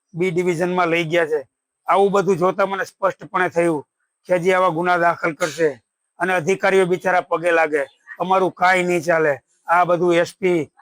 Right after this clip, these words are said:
થકી ચાલી રહ્યું છે અને એસ પી ખુદ રાજકુમાર જાટમાં સી સી ટી વી એમની પાસે ખુદ છે. જયરાજસિંહ અને ગણેશના જે ડખાના માર માર્યો તે સી સી ટી વી છે એ જાહેર નથી કર્યા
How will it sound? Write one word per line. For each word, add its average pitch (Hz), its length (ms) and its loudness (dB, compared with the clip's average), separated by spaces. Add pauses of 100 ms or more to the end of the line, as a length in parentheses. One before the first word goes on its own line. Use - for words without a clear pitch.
(220)
થકી 180 240 -6
ચાલી 175 300 0
રહ્યું 165 200 -2
છે 143 140 -6 (480)
અને 190 160 0 (140)
એસ 190 200 -4
પી 202 200 4 (480)
ખુદ 226 380 2 (540)
રાજકુમાર 202 600 2
જાટમાં 185 560 0 (320)
સી 214 220 -4
સી 214 80 0
ટી 220 140 -2
વી 214 180 2
એમની 208 180 0
પાસે 196 340 -2
ખુદ 202 340 -4
છે. 202 240 0 (840)
જયરાજસિંહ 214 760 2 (160)
અને 202 160 -2
ગણેશના 190 580 0 (640)
જે 208 100 0
ડખાના 220 580 2 (420)
માર 214 240 4
માર્યો 220 280 4
તે 220 120 0
સી - 160 -6
સી 220 160 -6
ટી 220 140 -2
વી 220 120 0
છે 214 100 2
એ 208 40 -2
જાહેર 196 360 2
નથી 196 240 -2
કર્યા 190 360 0